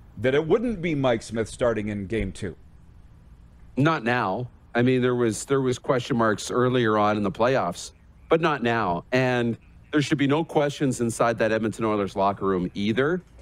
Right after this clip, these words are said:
Speaker 2: because they've gone through this before, right? They've had bad game ones. Mike's gotten pulled. He comes back really strong in game two, and they roll, right? So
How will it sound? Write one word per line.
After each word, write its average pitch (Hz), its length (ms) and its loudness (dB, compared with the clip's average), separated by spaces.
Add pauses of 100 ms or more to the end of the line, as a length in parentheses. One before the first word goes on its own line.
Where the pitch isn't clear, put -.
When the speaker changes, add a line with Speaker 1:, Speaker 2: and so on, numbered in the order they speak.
(220)
Speaker 2:
because 135 440 0
they've 127 220 0
gone 120 280 0
through 117 200 0
this 107 180 0
before, 85 440 -8 (160)
right? 110 300 0 (420)
They've 120 140 2
had 127 360 0
bad 127 260 2
game 131 240 2
ones. 120 440 0
Mike's 117 260 2
gotten 120 340 0
pulled. 113 440 2 (300)
He 123 100 0
comes 135 300 0
back 117 340 0
really 117 240 2
strong 113 340 0
in 107 140 0
game 104 240 0
two, 127 200 0
and 131 80 2
they 170 120 4
roll, 214 320 0 (340)
right? 160 240 2 (320)
So 160 460 2